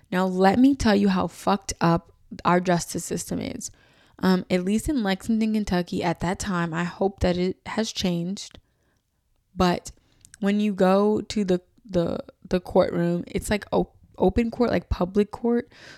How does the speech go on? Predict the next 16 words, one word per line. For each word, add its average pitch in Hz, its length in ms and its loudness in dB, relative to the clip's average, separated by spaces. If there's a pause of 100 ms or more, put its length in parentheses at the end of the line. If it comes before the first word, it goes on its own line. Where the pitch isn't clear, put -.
So, - 140 -4
like, 180 240 0
they, 180 400 4 (640)
I 180 80 2
guess 190 260 2 (720)
everybody 196 560 4
who 185 540 -2
has 180 340 -4
that, 175 240 -2
a - 100 -2
court 185 360 0
date, 180 360 2
um, 170 380 -4 (320)
a 175 80 -4
domestic 180 480 0
violence, 175 640 -4